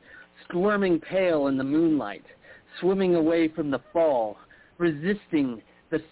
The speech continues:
suction of the hidden tunnels. They came back to teach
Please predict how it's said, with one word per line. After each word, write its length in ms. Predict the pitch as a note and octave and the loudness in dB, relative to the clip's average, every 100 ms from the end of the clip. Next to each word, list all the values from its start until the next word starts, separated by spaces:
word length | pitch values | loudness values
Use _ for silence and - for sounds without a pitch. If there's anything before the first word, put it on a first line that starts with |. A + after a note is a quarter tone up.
| - | -6
suction 540 | F#3 - - C#3+ A#2+ | -6 -6 -8 -6 -6
of 140 | A#2 A2+ | -10 -10
the 80 | |
hidden 420 | A#2+ E3+ D#3+ C#3 B2 - | -6 -4 -2 -2 -4 -6
tunnels. 440 | D#3 C3+ G2 - _ - _ _ _ _ _ _ - | -4 -4 -8 -14 _ -20 _ _ _ _ _ _ -2
They 140 | G3 | -2
came 300 | G#3+ F#3 D#3+ | 0 0 0
back 360 | C3 C#3 B2+ - - - _ _ - | 0 -2 -2 -6 -20 -20 _ _ -6
to 80 | D#3+ | -6
teach 280 | - E3+ | -2 -4